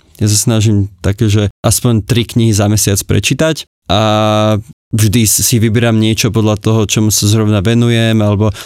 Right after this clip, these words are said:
nad čím premýšľam a je to veľmi rýchlo vidieť, že keď je nejaká diskusia, neviem, o A I, tak mám to tak načítané, že takmer určite som počul skoro všetko, čo mi človek na druhej strane povie. A viem veľmi rýchlo zareagovať,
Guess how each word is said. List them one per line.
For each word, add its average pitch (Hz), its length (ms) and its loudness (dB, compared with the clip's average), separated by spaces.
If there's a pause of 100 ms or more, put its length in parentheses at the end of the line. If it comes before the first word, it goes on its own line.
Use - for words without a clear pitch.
(120)
nad 110 160 2
čím 113 160 0
premýšľam 107 800 0
a 110 160 0 (240)
je 131 160 0
to 139 80 0
veľmi 147 240 2
rýchlo 139 320 0
vidieť, 123 320 2
že 127 160 2 (160)
keď 120 160 0
je 120 160 2
nejaká 120 260 0
diskusia, 113 840 0
neviem, 117 320 2
o 110 160 0
A 104 100 0 (300)
I, 156 80 -2 (240)
tak 123 240 -4
mám 135 320 0
to 120 80 -4
tak 151 160 0
načítané, 143 720 0
že 127 160 0 (160)
takmer 127 400 0
určite 131 320 0
som 120 160 0
počul 120 400 0
skoro 120 240 -2
všetko, - 320 -2
čo 120 160 0
mi 110 160 -2
človek 113 320 0
na 107 80 0
druhej 110 180 2
strane 107 320 0
povie. - 300 -2 (400)
A 110 240 0
viem 117 160 2
veľmi 127 260 0
rýchlo 180 220 -4
zareagovať, 127 840 0